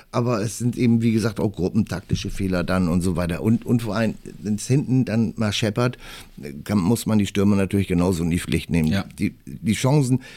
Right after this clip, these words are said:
Speaker 1: Fakt ist, Holstein ist schwer zu schlagen. Das wissen mittlerweile alle Gegner und das weiß Holstein auch, da stärkt schon mal die Brust oder sollte eigentlich generell die Brust stärken.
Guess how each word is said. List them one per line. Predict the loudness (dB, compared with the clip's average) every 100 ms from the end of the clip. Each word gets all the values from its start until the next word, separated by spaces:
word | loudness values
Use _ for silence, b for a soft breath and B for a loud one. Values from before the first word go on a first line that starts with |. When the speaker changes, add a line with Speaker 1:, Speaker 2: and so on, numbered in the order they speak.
| B B
Speaker 1:
Fakt | -6 0 0 2
ist, | 0 4
Holstein | 2 4 2 2
ist | 2
schwer | 2 0 2
zu | 0
schlagen. | 2 2 4 4 4 0 -20 -2
Das | 0 0 -2
wissen | -2 2 2 4
mittlerweile | 4 4 2 4 4
alle | 4 4 4
Gegner | 2 2 4 4
und | 4
das | 2 0
weiß | 0 2
Holstein | 0 0 0 0
auch, | 0
da | 0
stärkt | -2 0 -2 2
schon | 4
mal | 4 4
die | 2
Brust | 2 2 0 0
oder | 2 2
sollte | 2 2 0 -4
eigentlich | -4 -4 -2
generell | -2 0 2
die | 0
Brust | 0 -2 -4
stärken. | -4 -2 0 2